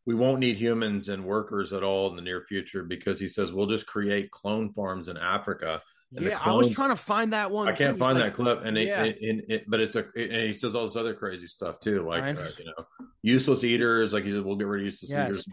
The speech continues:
Speaker 2: The one that he
Speaker 1: Like
Speaker 2: says too is like, uh, "The global elite will create a new Noah's Ark, and all of the useless people will be washed in the flood while we ascend in a new
Speaker 1: He
Speaker 2: Noah's
Speaker 1: says
Speaker 2: Ark."
Speaker 1: that?
Speaker 2: And, yeah, I swear, I, I have the clip. I'll play it for you. Let me
Speaker 1: Oh,
Speaker 2: hear it.
Speaker 1: wow.
Speaker 2: Share it.
Speaker 1: I, I, that one I haven't heard. That's a crazy
Speaker 2: Let me
Speaker 1: one.
Speaker 2: share my screen with you.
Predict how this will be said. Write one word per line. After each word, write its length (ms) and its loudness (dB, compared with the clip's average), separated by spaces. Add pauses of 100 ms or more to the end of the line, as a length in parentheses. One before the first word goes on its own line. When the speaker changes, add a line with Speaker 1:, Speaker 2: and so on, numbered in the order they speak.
(220)
Speaker 2:
The 80 4
one 160 4
that 100 4
he 60 6
Speaker 1:
Like 100 2
Speaker 2:
says 220 2
too 180 0
is 160 2
like, 220 2
uh, 100 2
"The 140 -2
global 460 -2
elite 420 -2
will 100 -6
create 380 -4
a 100 -2
new 220 -2
Noah's 420 2
Ark, 600 -6 (240)
and 120 -4
all 360 2
of 100 -2
the 80 0
useless 540 0
people 320 0
will 100 0
be 160 -4
washed 500 -4
in 120 -2
the 80 -2
flood 540 -2 (180)
while 200 2
we 200 2
ascend 500 -2
in 140 -4
a 40 -4
new 140 -2
Speaker 1:
He 80 4
Speaker 2:
Noah's 120 4
Speaker 1:
says 180 4
Speaker 2:
Ark." 220 2
Speaker 1:
that? 100 -12
Speaker 2:
And, 120 -10 (200)
yeah, 200 2
I 60 0
swear, 380 -2
I, 220 -2
I 20 -4
have 180 -4
the 80 -10
clip. 240 -6
I'll 80 -10
play 200 -6
it 60 -10
for 140 -8
you. 120 -6
Let 60 -8
me 80 -6
Speaker 1:
Oh, 60 2
Speaker 2:
hear 80 4
it. 60 2
Speaker 1:
wow. 160 2
Speaker 2:
Share 140 2
it. 100 0
Speaker 1:
I, 100 4
I, 40 6
that 180 4
one 100 2
I 60 2
haven't 160 -2
heard. 260 -2
That's 160 -6
a 60 -20
crazy 180 -6
Speaker 2:
Let 80 -2
me 40 0
Speaker 1:
one. 80 0
Speaker 2:
share 180 -2
my 100 0
screen 300 -6
with 100 -6
you. 180 -6